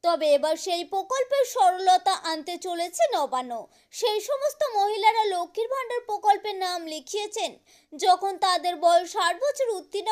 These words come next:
হবে, তখন ধারাবাহিকভাবে লক্ষ্মীর ভাণ্ডার প্রকল্পের অধীন থেকে ওল্ড এজ পেনশনের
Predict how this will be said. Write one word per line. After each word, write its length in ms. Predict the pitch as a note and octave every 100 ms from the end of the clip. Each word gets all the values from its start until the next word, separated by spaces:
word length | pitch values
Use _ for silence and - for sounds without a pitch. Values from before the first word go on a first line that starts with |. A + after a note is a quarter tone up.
| A4
হবে, 280 | A4+ F4 - -
তখন 300 | D4+ D4 D#4 D4+
ধারাবাহিকভাবে 840 | D4+ D4 D#4 A#4 B4 A#4 B4 A4 F#4+
লক্ষ্মীর 420 | E4+ E4 A4 A4
ভাণ্ডার 340 | A4 G4+ G#4
প্রকল্পের 560 | G#4 F4 F4 F4+ F#4 F4 -
অধীন 320 | C#4+ D4 F4 F4
থেকে 300 | - - D4 - - - -
ওল্ড 320 | E4+ E4+ E4
এজ 160 | E4 E4 -
পেনশনের 600 | F4 F#4+ - D#5 C#5+